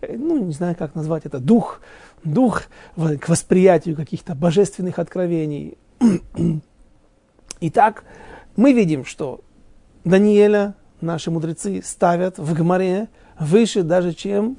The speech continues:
пророк Захария, Хагай, Захария и Малахи, Малахи. Так как же ты, Нехемия, которого, ну, извиняюсь, из-,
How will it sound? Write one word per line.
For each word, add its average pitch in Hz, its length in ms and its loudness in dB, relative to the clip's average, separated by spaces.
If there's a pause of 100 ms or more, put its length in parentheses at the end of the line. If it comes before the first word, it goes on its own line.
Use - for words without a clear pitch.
(100)
пророк 170 360 -4
Захария, 170 600 -4 (1300)
Хагай, 190 400 0
Захария 175 320 -2
и 175 140 -8
Малахи, - 420 -14 (360)
Малахи. - 400 -12 (1800)
Так - 140 -6
как 208 160 -2
же 247 120 -4
ты, 180 280 -4 (340)
Нехемия, 151 680 -4 (500)
которого, 220 540 8
ну, 240 280 8 (1300)
извиняюсь, 196 640 4
из-, - 540 -6